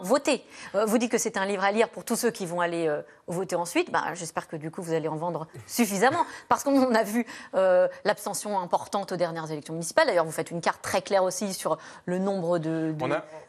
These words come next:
Speaker 2: alors, dans ce
Speaker 1: de
Speaker 2: livre, on a,
Speaker 1: votants pour
Speaker 2: on
Speaker 1: les
Speaker 2: est allé
Speaker 1: maires qui sont
Speaker 2: chercher
Speaker 1: très
Speaker 2: des données.
Speaker 1: faibles.
Speaker 2: Exactement, on est allé chercher des données, et puis il y en a
Speaker 1: On la
Speaker 2: certains,
Speaker 1: voit là, d'ailleurs, la carte,
Speaker 2: c'est
Speaker 1: oui.
Speaker 2: des cartes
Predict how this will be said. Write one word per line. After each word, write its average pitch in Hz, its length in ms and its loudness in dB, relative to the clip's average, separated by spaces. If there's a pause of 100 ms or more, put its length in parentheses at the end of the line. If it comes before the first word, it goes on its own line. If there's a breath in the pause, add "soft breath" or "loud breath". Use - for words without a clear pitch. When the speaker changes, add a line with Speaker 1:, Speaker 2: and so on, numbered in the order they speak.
Speaker 2:
alors, 113 200 0
dans 147 120 -2
ce 160 140 -2
Speaker 1:
de 160 60 0
Speaker 2:
livre, 226 220 6
on 233 60 8
a, - 40 2
Speaker 1:
votants 226 420 2
pour - 100 2
Speaker 2:
on - 40 8
Speaker 1:
les 190 40 4
Speaker 2:
est - 60 2
allé 156 80 4
Speaker 1:
maires 220 80 6
qui - 100 -4
sont 180 80 0
Speaker 2:
chercher 180 160 0
Speaker 1:
très 233 140 4
Speaker 2:
des 277 80 -2
données. 294 60 6
Speaker 1:
faibles. 277 320 2
Speaker 2:
Exactement, 127 420 -2
on 107 60 0
est 104 100 -2
allé 131 100 0
chercher 139 300 -4
des 131 100 2
données, 127 400 0
et 127 80 -2
puis 147 140 0
il - 20 -2
y - 20 -2
en 131 40 -2
a - 20 -2
Speaker 1:
On - 0 -
la 190 60 0
Speaker 2:
certains, 202 160 2
Speaker 1:
voit 196 100 6
là, 170 80 4
d'ailleurs, 170 220 2
la 156 80 -2
carte, - 180 -4
Speaker 2:
c'est 147 140 -6
Speaker 1:
oui. 143 60 -4
Speaker 2:
des 135 120 -6
cartes 156 360 -6